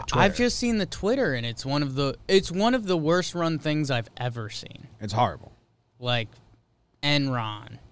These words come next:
Speaker 1: John Heyman's Twitter.
Speaker 2: N C A A.
Speaker 1: J-, N C A A, like,
Speaker 2: <laughs>
Speaker 1: any, like,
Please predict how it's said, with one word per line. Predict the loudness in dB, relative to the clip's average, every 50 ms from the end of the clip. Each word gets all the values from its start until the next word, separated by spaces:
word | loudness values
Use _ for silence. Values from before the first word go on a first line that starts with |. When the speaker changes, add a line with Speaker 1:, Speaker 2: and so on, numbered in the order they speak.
| _ _ _ _ _ _ _ _ _ _ _
Speaker 1:
John | -2 0 2 2 2 2
Heyman's | 2 2 2 2 2 0 -2 -4
Twitter. | -4 -2 -2 -2 -2 -4 -6
Speaker 2:
N | -6 -6 -4
C | -4 -2 -2 -2
A | -2 -2 -4
A. | -6 -6 -6 -8 -12 -6 -2
Speaker 1:
J-, | 0 0
N | 2 4 2 2 2
C | 0 0 2 4
A | 4 4 4
A, | 2
like, | 2 2 2 0 0 -2 -6 -10 -10
Speaker 2:
<laughs> | -10 -10 -6 0
Speaker 1:
any, | 2 4 6 6 6 4 2 0 -6 -20 -20 -20 _ -20 -20 -20 -6 0
like, | 0 0 0